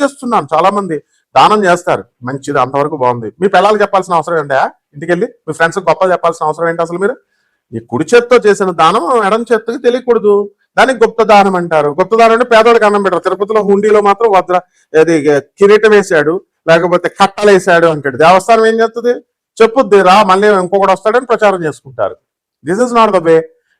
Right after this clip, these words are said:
ఏం పేద ప్రజలు కనపట్లేదా నీకు? వికలాంగులు కనపట్లేదా?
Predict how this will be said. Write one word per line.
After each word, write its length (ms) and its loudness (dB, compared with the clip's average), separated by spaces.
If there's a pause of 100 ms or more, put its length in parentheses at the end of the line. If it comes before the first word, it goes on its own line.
(100)
ఏం 180 0
పేద 180 2
ప్రజలు 320 0
కనపట్లేదా 540 -4
నీకు? 380 -4 (180)
వికలాంగులు 440 2
కనపట్లేదా? 680 -2